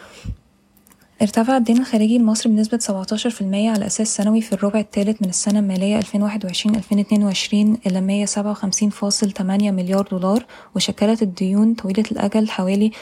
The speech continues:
تلاتة وتمانين في المية من الرقم الإجمالي. ستفرض الأردن رسوم التخليص المسبق على الواردات المصرية، وتفرض استخدام خطابات الاعتماد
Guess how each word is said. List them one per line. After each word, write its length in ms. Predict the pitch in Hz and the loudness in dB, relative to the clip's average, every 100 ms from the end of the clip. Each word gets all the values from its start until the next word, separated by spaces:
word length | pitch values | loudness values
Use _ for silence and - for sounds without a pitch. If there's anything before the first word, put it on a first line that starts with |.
| - - | -18 -4
تلاتة 300 | 185 196 220 | 0 0 0
وتمانين 320 | 214 185 208 | -2 0 0
في 100 | 208 | 0
المية 220 | 190 202 | 0 2
من 160 | 220 185 | 2 2
الرقم 340 | 175 190 208 | -2 0 0
الإجمالي. 500 | 196 175 165 156 160 - _ _ - - - - - | 0 -2 -4 -4 -6 -10 _ _ -20 -20 -20 -20 -6
ستفرض 480 | - 220 226 285 262 | -2 0 0 2 2
الأردن 500 | 233 226 - 254 262 - - - - | 2 0 2 0 0 -8 -20 -18 -4
رسوم 280 | 190 233 240 | 0 2 2
التخليص 520 | 240 208 - 220 220 | 0 -6 -4 -4 0
المسبق 480 | 226 202 220 240 226 | -2 -2 -6 -4 -2
على 80 | 196 | -2
الواردات 440 | 185 180 180 208 | -2 -2 -4 0
المصرية، 560 | 226 196 - 208 220 240 | 0 0 -2 0 2 2
وتفرض 680 | 233 190 220 214 226 214 - | 0 -2 -6 -2 -2 0 -2
استخدام 600 | 208 - 190 - 208 220 | -4 -4 -2 0 2 2
خطابات 460 | 214 202 180 208 | -2 -4 -4 -2
الاعتماد 560 | 208 190 190 185 214 | -2 -4 -4 0 2